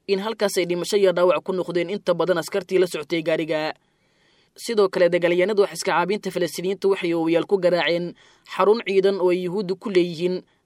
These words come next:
qaybo ka mid ah waqooyiga marinka Gaza. Waxaana halkaasi ciidanka Yuhuudda lagu gaarsiiyey khasaare xooggan. Xilligii la duqeynayay saldhigga ayaana waxaa ku sugnaa askar iyo saraakiil ka tirsan maamulka Saynad Yuhuudda.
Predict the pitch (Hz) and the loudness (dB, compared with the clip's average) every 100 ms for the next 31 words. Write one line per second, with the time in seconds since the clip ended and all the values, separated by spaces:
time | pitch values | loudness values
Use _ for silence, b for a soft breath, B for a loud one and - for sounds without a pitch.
0 | - 185 185 185 226 185 170 170 175 175 | -4 0 2 0 0 0 2 2 2 2
1 | 214 202 175 180 185 175 160 165 147 156 | 2 2 0 2 2 2 -4 -4 -4 -2
2 | 151 - _ _ _ - 202 202 185 233 | -2 -6 _ _ _ 0 0 2 2 2
3 | 247 233 196 208 196 190 185 202 185 180 | 0 -2 0 2 2 2 4 4 4 2
4 | 190 180 170 185 202 180 170 170 175 170 | 2 2 2 0 -2 -2 -2 0 0 -2
5 | 170 175 175 - b b b 262 233 190 | 2 0 0 -12 b b b -2 0 2
6 | 196 208 190 190 202 185 175 180 175 190 | 4 4 2 2 2 4 2 2 2 4
7 | 175 170 165 180 - 170 190 185 170 170 | 4 4 2 0 0 -6 -6 -6 -4 -2
8 | 160 - 196 170 - 170 160 190 190 175 | -2 -2 0 0 2 0 2 -2 -2 -4
9 | 175 175 180 175 b b b 175 196 196 | -2 -2 -2 -6 b b b -4 -2 0
10 | 185 175 180 170 180 170 156 165 160 160 | -2 -2 0 2 0 0 -4 -4 0 0
11 | 156 | 0